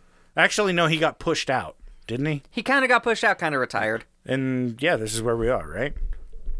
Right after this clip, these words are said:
Speaker 2: Yeah, it's now the Great Depression. Daddy's dead. He,
Speaker 1: Yeah.
Speaker 2: remember he tried to run for Congress?
Speaker 1: Yes.
Speaker 2: But since his dad died, nope.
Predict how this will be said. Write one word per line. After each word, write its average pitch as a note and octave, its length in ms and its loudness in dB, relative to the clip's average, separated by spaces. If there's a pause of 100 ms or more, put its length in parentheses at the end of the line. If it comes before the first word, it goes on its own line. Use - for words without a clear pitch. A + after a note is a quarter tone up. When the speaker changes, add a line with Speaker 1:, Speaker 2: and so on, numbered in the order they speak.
Speaker 2:
Yeah, E3+ 220 4
it's - 120 -6
now D#3 140 2
the D3 80 0
Great D3+ 300 2
Depression. D3 680 0
Daddy's D3+ 420 2
dead. B2 460 2
He, B2+ 240 -6
Speaker 1:
Yeah. - 80 -4
Speaker 2:
remember D#3+ 280 4
he D#3 80 2
tried D3+ 200 2
to D3+ 80 2
run D3+ 140 4
for C3+ 100 -10
Congress? C#3 520 -2 (140)
Speaker 1:
Yes. D#3+ 460 4
Speaker 2:
But D3 140 0
since C#3+ 120 0
his B2+ 120 -2
dad C3+ 260 4
died, A#2+ 360 2
nope. D3 440 2